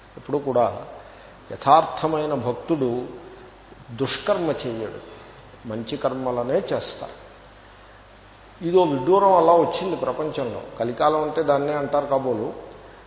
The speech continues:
అంటే ఏమిటి? భక్తుడు వేషం వేసుకుంటాడు, చేసే పనులన్నీ పొరపాటు పనులు చేస్తూ ఉంటాడు. అది భక్తుడు అనిపించుకోడు. వేషం కాదు ముఖ్యం,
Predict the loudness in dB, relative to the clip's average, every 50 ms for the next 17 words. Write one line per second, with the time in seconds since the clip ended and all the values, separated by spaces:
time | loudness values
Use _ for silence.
0 | -12 -10 -2 2 4 4 4 4 2 0 -2 -2 -2 -6 -10 -12 -14 -16 -18 -18
1 | -18 -18 -16 -16 -6 -6 -6 -6 -6 -6 -6 0 2 4 6 8 8 6 6 4
2 | 2 2 2 4 2 2 2 0 -4 -6 -6 -6 -6 -8 -6 -6 -6 -6 -6 -8
3 | -6 -2 -2 -2 0 -2 -4 0 0 0 0 0 0 0 -2 -2 -2 -2 -2 -4
4 | -2 -2 -2 -2 -2 -4 -6 -6 -6 -6 -6 -6 -8 -8 -10 -12 -12 -12 -12 -14
5 | -16 -18 -18 -20 -20 -20 -20 -20 -20 -20 -20 -20 -20 -20 -20 -14 -12 -8 -6 -6
6 | -6 -6 -8 -10 -8 -10 -6 -4 -4 -4 -4 -6 -10 -12 -14 -14 -14 -16 -16 -16
7 | -16 -20 -20 -20 -20 -20 -20 -20 -20 -20 -20 -20 -20 -20 -20 -20 -16 -10 -8 -6
8 | -6 -4 -4 -2 -2 -2 -2 0 0 0 0 0 -4 -6 -8 -8 -10 -10 -10